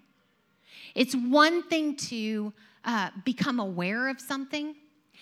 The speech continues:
It's a completely different thing to choose to follow it, right? One thing to believe,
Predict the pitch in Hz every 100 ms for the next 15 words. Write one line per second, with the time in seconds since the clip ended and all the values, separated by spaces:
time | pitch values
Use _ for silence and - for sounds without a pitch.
0 | - - 330 320 - - - 320 339 311
1 | 320 320 240 294 294 220 - 269 247 196
2 | 180 - - 233 - - - 285 262 214
3 | 185 190 - _ _ - 226 - 196 160
4 | 151 143 _ _ - 214 277 277 _ _
5 | _ - 208 285 311 311 320 247 247 220
6 | 196 202 196